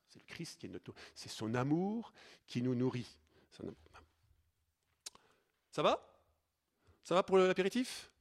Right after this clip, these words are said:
Parce qu'il faut pas que je vous donne trop de nourriture en apéritif, parce qu'il faut, faut la suite. Alors, maintenant, nous passons à l'entrée.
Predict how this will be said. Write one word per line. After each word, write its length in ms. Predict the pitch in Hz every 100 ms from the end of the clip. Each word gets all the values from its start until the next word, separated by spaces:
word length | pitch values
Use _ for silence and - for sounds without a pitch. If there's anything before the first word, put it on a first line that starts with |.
| - - _ _ _ _ _ - - - _ _ -
Parce 140 | 110
qu'il 100 | -
faut 80 | -
pas 120 | 135
que 60 | 107
je 40 |
vous 60 | 110
donne 80 |
trop 140 | - 120
de 60 |
nourriture 260 | 113 113 135
en 40 |
apéritif, 400 | 113 - - 208
parce 140 | - -
qu'il 120 | -
faut, 280 | - 104 107 _ _
faut 100 | -
la 60 | -
suite. 420 | - 220 - - _ - - - - - - - _ _ _
Alors, 420 | 185 160 113 98
maintenant, 280 | 131 - 233
nous 80 | 196
passons 260 | 160 -
à 40 | 185
l'entrée. 380 | 160 - 143